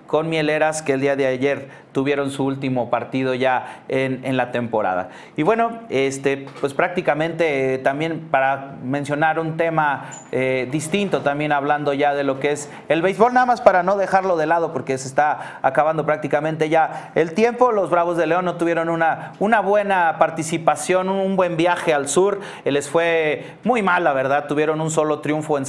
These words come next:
en los seis partidos, eh, que enfrentaron en estas dos series ante Tigres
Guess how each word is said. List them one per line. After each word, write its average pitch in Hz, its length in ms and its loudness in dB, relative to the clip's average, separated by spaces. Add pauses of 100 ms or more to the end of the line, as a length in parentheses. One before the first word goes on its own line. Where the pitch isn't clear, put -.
(180)
en 143 100 -2
los 135 140 0
seis 160 200 0
partidos, 151 640 -2 (280)
eh, 135 280 0
que 147 60 2
enfrentaron 143 540 0
en 147 100 0
estas 151 300 0
dos 143 140 0
series 147 340 0
ante 127 240 -2
Tigres 147 460 -2